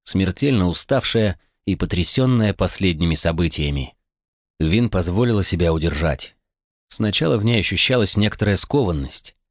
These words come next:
будто тело, которое подчинялось примитивным инстинктам, продолжало опасаться боли и словно не желало осознавать, что можно прикасаться к человеку из любви, а не из ненависти.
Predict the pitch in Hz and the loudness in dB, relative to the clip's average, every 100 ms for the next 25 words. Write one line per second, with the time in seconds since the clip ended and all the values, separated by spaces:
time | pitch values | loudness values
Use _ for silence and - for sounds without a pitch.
0 | _ _ _ 82 90 - 107 95 151 131 | _ _ _ -2 -2 -2 -4 -2 0 0
1 | 101 95 101 95 101 - 104 113 110 - | 0 0 0 0 -2 0 2 2 2 0
2 | - 104 101 117 104 95 87 - - 139 | 0 2 2 2 2 2 2 0 0 -2
3 | - 123 107 _ _ _ - 113 110 107 | 0 0 -2 _ _ _ -4 0 2 2
4 | 143 131 113 107 - 113 117 110 127 135 | 2 2 2 0 0 0 0 0 2 2
5 | 92 85 120 110 107 107 104 107 113 107 | 2 0 0 2 2 2 2 2 2 2
6 | 95 101 101 104 120 90 - - _ _ | 2 0 2 2 2 0 -2 -14 _ _
7 | _ - 117 131 131 117 - 104 95 135 | _ -6 0 2 2 0 0 -2 0 0
8 | - 98 - 101 107 131 113 110 101 101 | -2 -2 0 0 2 0 0 0 0 0
9 | 107 135 104 65 _ _ - 76 80 78 | 0 0 0 -4 _ _ -4 0 0 0
10 | 78 101 110 71 - - 60 | 0 2 0 0 -2 -4 -8